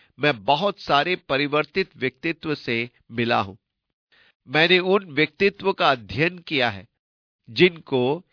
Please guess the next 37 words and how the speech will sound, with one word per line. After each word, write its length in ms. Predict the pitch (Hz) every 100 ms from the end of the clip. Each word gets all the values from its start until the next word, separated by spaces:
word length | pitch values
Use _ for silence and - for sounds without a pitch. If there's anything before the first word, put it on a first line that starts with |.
| _
ये 180 | - 165
पता 440 | 180 147 131 143 147
भी 200 | 170 165
नहीं 360 | 123 120 143
कि 200 | 151 175
उनका 280 | 151 135 156
व्यक्तित्व 680 | 135 123 - 156 156 - 139
बदल 380 | 98 123 143 143
चुका 400 | - 117 113 104
है, 120 | 92 _ _ _ _ _ _ _ -
लेकिन 340 | 170 196 165 -
कोई 260 | 196 214
भी 160 | 202 226
उन्हें 380 | 214 202 196 120
दूर 260 | 151 214
से 220 | 190 208 175
देखकर 460 | 113 156 - 175
बता 380 | 123 123 113 127
सकता 440 | - 120 _ 113
है।" 160 | 98 95 _ _ _ _ _ -
परंतु 440 | 143 156 156 175
वे 160 | 160 165
अभी 320 | 127 117 160
भी 140 | 202
सोचते 540 | 202 - 143 - 151 127
हैं 200 | 117 131
कि 140 | 160
वे 200 | 151 160 -
ठीक 280 | 190 196 -
हैं। 100 | - _ _ _ _ _ _ _ 123
वे 140 | 170
अभी 240 | 185 170
सोचते 540 | 208 - 190 - - 214
हैं 300 | 175 185 220 - _ -
वे 140 | 190
सब 300 | 190 - 202
कुछ 160 | -